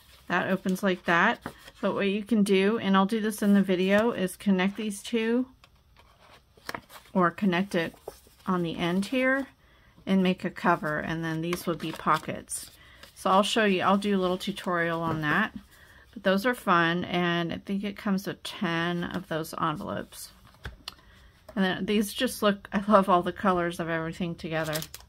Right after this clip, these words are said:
And then this is a tag maker, or like a, a corner. You know when you, you wanna make a tag and you just cut the square and then you use your scissors and you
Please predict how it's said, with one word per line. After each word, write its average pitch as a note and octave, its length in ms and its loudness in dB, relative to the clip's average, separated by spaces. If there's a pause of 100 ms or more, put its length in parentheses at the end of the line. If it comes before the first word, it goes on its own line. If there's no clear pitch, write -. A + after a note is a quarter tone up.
(540)
And F#3+ 140 8
then F#3+ 180 6
this C#4 280 2
is D4 140 -2
a G#3+ 80 4
tag G#3+ 800 0
maker, F3 760 2 (220)
or F3+ 60 0
like F3 220 -2
a, E3+ 200 0 (880)
a G3 60 4
corner. A3+ 680 4 (2000)
You G#3+ 120 2
know A#3+ 160 6
when C#4 200 6
you, G#3+ 260 2 (340)
you G3 160 4
wanna A#3 240 6
make A3+ 260 4
a A3 60 0
tag F#3 640 4
and F#3 200 4
you F3 80 2
just G3 280 -4
cut F#3+ 300 0
the G3+ 100 -4
square F3+ 600 2
and F3 160 0
then F3 180 2
you F3 100 2
use G3+ 300 0
your G#3 120 -2
scissors G3 680 0
and F3 240 0
you E3+ 260 -2